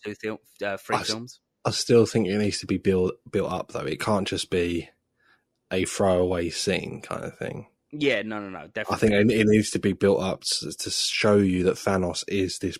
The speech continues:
Speaker 2: all-powerful guy that we
Speaker 1: Yeah.
Speaker 2: remember.
Speaker 1: Yeah.
Speaker 2: And then Doctor Doom's like,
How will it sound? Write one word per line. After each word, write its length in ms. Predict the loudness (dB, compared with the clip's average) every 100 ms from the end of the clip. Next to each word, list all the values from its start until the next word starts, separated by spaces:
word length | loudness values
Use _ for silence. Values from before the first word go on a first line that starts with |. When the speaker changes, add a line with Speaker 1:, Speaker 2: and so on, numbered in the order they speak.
| -4
Speaker 2:
all-powerful 600 | -6 -2 -2 -2 -6 -8
guy 320 | -8 -8 -10 -14 -20 -6
that 120 | -4
we 80 | -2
Speaker 1:
Yeah. 60 | -2
Speaker 2:
remember. 600 | 0 0 0 0 -4 -8 _ -16
Speaker 1:
Yeah. 300 | -10 -8 -6
Speaker 2:
And 160 | -4 -2
then 120 | 0
Doctor 220 | 0 -2 -2
Doom's 200 | -4 -2
like, 180 | -6